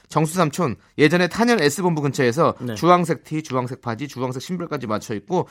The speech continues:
Speaker 1: 지나가시는 거 봤어요. 눈부셨어요. 근데 그거 혹시 본인 옷이었나요?" <laughs> 라고 보내주셨는데요. 요것만 딱 해명하고 노래 듣도록 하겠습니다.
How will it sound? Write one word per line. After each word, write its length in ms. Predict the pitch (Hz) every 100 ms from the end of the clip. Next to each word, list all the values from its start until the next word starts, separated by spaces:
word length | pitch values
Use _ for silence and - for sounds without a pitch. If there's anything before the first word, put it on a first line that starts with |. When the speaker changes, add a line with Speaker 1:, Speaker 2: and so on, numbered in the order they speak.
| _
Speaker 1:
지나가시는 480 | - 131 127 123 117
거 80 | 107
봤어요. 360 | 98 90 107 101
눈부셨어요. 680 | 120 156 156 117 - 101 95 - - -
근데 260 | 147 175
그거 340 | - - 151 135 - -
혹시 260 | 170 - 160
본인 300 | - 131 175
옷이었나요?" 680 | 165 139 107 98 98 117 135
<laughs> 20 |
라고 120 | 110 120
보내주셨는데요. 500 | - 165 - - 82 101 151 - - _ -
요것만 300 | 143 175 165
딱 160 | - 208
해명하고 500 | 208 185 160 131 143
노래 160 | 110
듣도록 240 | 110 107 104
하겠습니다. 520 | 101 95 92 92 92